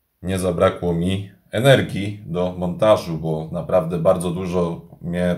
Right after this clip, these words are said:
to kosztuje. Już dwa projekty całkowicie wyrzuciłem do kosza, bo nie spodobały mi się.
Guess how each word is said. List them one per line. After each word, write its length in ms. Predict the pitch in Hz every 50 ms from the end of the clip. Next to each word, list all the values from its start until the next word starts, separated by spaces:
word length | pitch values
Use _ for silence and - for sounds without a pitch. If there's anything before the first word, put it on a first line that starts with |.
| 87
to 220 | - 87 87 85 85
kosztuje. 840 | - - - 113 113 - - - 87 82 80 90 95 104 104 - - _ _ _ _ _ _ _ _ _ _ _ _ _ _ -
Już 580 | 95 95 92 92 87 - - - - - _ _ _ _ _ _ _ _ -
dwa 180 | 165 - 107 101
projekty 440 | - - 104 104 101 101 - 104
całkowicie 640 | - - 117 104 104 - 107 98 104 101 - 101 92
wyrzuciłem 720 | 87 87 82 80 80 78 - - 85 82 80 78 78 73 - - - -
do 140 | 82 85 80
kosza, 380 | - 90 80 - - 92 90
bo 180 | 82 80 80 78
nie 240 | 78 78 80 85 -
spodobały 540 | - - 85 80 85 82 82 82 82 80
mi 140 | 80 80 80
się. 320 | 78 - 87 87 90 -